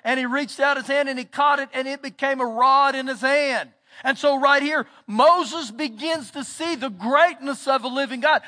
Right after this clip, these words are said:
God's saying, "Listen, dude, I'm the God of all power." Verse five, "That they may believe the Lord God of our fathers, of God of Abraham, Isaac, and Jacob,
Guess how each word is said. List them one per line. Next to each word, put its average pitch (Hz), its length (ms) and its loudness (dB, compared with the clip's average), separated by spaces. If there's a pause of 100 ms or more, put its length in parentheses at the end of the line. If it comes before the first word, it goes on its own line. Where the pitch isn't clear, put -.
(160)
God's 311 260 4
saying, 320 200 0
"Listen, 285 280 -2
dude, 285 200 -2
I'm 330 160 4
the 311 80 -4
God 277 240 4
of 226 100 -2
all 262 140 4
power." 254 500 2 (1400)
Verse 226 220 0
five, 262 440 2 (480)
"That 233 140 -4
they 277 160 4
may 294 160 4
believe 277 380 -2
the 302 80 -2
Lord 302 260 2
God 302 180 4
of 277 80 -4
our 269 120 2
fathers, 262 520 0
of 202 80 -10
God 226 220 2
of 190 100 -8
Abraham, 247 480 0
Isaac, 240 440 -2
and 233 120 -10
Jacob, 240 440 -6